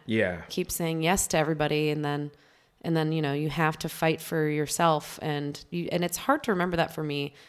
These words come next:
Speaker 2: because I'm just always, it's, it, it's, it's a tricky thing, but I, I have to, like, think about, think of the big picture of what I want in my life. And,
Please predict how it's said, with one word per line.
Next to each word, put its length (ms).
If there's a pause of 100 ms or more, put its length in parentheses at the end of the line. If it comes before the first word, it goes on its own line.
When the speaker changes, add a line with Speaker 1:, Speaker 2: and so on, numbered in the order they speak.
(120)
Speaker 2:
because 200
I'm 180
just 340
always, 800 (960)
it's, 220
it, 220 (160)
it's, 560
it's 160
a 60
tricky 300
thing, 420
but 140
I, 200
I 120
have 220
to, 100
like, 200
think 320
about, 480 (360)
think 180
of 60
the 80
big 240
picture 420
of 140
what 180
I 100
want 300
in 100
my 120
life. 460
And, 360